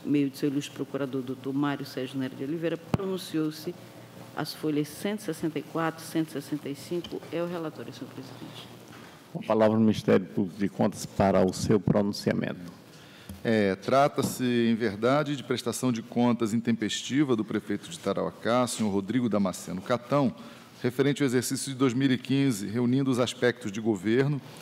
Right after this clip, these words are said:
Speaker 3: e os repasses feitos ao Poder Legislativo da unidade, e ainda os aspectos de gestão,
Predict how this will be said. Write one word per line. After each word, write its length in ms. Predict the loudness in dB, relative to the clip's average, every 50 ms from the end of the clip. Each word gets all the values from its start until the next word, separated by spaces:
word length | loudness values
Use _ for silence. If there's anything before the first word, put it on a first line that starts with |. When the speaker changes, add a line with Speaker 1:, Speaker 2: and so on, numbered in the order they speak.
| -16 -16 -14 -6
Speaker 3:
e 60 | -4 0
os 80 | 2
repasses 420 | 2 2 2 4 2 2 2 0 -4
feitos 320 | 0 2 2 2 4 0
ao 60 | -4
Poder 260 | 0 0 2 4 4
Legislativo 640 | 4 4 2 2 6 4 4 4 4 0 0 0 2
da 100 | 4 2
unidade, 560 | 4 4 2 2 2 2 2 2 -2 -4 -10 -16 -18 -20 -20 -20 -18 -8 2
e 80 | 4 4
ainda 280 | 6 6 6 4 4
os 80 | 4 2
aspectos 560 | 2 2 0 2 4 4 4 4 0 -4 -2
de 100 | -2 0
gestão, 500 | 0 0 0 0 -2 -4 -2 -2 -2 -2